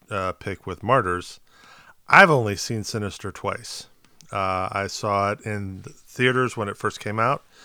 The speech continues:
and then, uh, it so unnerved me after that first viewing that, uh, I never got around to seeing it again until about a week ago when Scott <laughs> actually came to Fuller,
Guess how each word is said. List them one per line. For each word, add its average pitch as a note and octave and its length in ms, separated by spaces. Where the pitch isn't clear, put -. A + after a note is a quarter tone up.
and G2+ 280
then, G2+ 520
uh, F2+ 520
it G#2+ 220
so D3 340
unnerved G#2+ 440
me F#2 340
after G2+ 340
that F#2+ 220
first A2 300
viewing F#2+ 680
that, F#2 520
uh, F2+ 500
I G2 100
never G#2+ 340
got A2 200
around G#2+ 260
to G2+ 80
seeing G#2+ 280
it G#2 140
again G#2+ 340
until G2 400
about F#2 300
a F2 60
week G#2 260
ago A#2+ 380
when G#2+ 200
Scott A#2 480
<laughs> - 40
actually A2 420
came B2+ 380
to G#2 140
Fuller, G#2 500